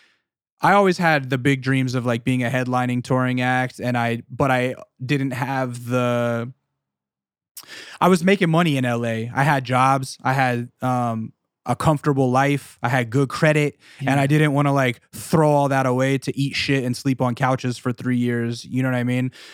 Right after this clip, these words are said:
Speaker 1: Um, so I just never really, I didn't do the whole, like, van life thing. And I think the, the reason that I started making internet content was 'cause I felt that you could kind of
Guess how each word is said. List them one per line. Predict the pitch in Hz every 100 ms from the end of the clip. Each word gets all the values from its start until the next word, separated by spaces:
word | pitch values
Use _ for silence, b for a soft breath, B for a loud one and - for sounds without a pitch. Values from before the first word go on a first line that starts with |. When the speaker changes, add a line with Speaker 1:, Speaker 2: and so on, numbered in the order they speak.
| B
Speaker 1:
Um, | 127 127 123 120 120 120
so | - 147
I | 139
just | 143 127
never | 139 135 135 135
really, | 120 131 131 131 131 127 123 b b -
I |
didn't | 135 139
do | 135 135
the | 127
whole, | 131
like, | 127 120 113 -
van | 110 123 123 120
life | 113 110
thing. | - - 113 107 110 B B B
And | 131 135 127 123 - _ _ _ _ _ -
I | 135
think | 131 - 156 135
the, | 131 123 123 107
the | 117 117
reason | 110 165 156 147
that | 139
I | 127 127
started | - 131 131 127 120
making | 123 123 120
internet | 151 220 160 139
content | 151 139 135 147 135
was | 131 -
'cause | 139
I | 123
felt | 117 - 151 165 - _ _ _ _ _ _ -
that | 123 113 139 127 -
you | 135 139
could | 135
kind | - 147 151
of | 147 120